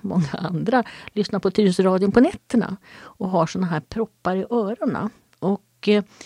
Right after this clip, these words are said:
precis som när jag lyssnar på mina andra radiomakares program så brukar jag ju somna efter en liten stund.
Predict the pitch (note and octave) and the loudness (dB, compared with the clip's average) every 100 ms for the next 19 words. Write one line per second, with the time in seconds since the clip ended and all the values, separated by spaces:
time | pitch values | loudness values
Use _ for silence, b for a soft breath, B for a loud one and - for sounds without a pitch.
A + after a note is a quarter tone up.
0 | B B B B B - F#3+ G3 - G3+ | B B B B B -8 -2 -2 0 0
1 | F#3+ G3 F#3+ A3+ D4 C4 - G3+ F#3 F#3 | 2 2 2 2 0 -2 -2 -2 -2 -2
2 | F#3 E3 D#3 - F3+ D3+ G#3 C#4+ B3+ B3 | -2 -2 -4 -2 -4 -2 -2 -2 0 0
3 | F3+ F3+ F3 D#3+ - E3 E3 - F3+ D#3 | -2 -4 -4 -6 -4 -4 -4 -6 -4 -2
4 | D3+ - F3 - F#3 F3+ F3 D#3+ D#3 F3 | -4 -4 -8 -8 -12 -10 -4 -4 -4 -6
5 | - G3+ F#3+ C#4 - C#4+ D#4 C#4+ C#4 A3+ | 0 4 4 2 -2 -2 0 0 0 -2
6 | - D2+ F3+ G3+ | -2 -4 -2 -4